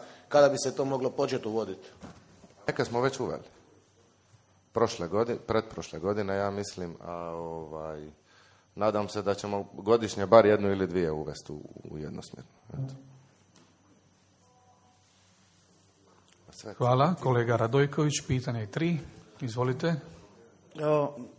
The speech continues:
Speaker 3: Pitanje broj tri.
Speaker 4: E, nastavio bi se, e, na kolegu što se tiče toga. Legalizacija je to omogućila. Što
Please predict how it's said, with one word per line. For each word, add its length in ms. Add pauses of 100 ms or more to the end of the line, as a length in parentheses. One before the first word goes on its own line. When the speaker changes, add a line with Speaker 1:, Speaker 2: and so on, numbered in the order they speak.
(180)
Speaker 3:
Pitanje 400
broj 320
tri. 260 (1400)
Speaker 4:
E, 200
nastavio 560
bi 100
se, 180
e, 140 (500)
na 220
kolegu 480
što 180
se 140
tiče 280 (120)
toga. 260 (580)
Legalizacija 800
je 120
to 120
omogućila. 720
Što 200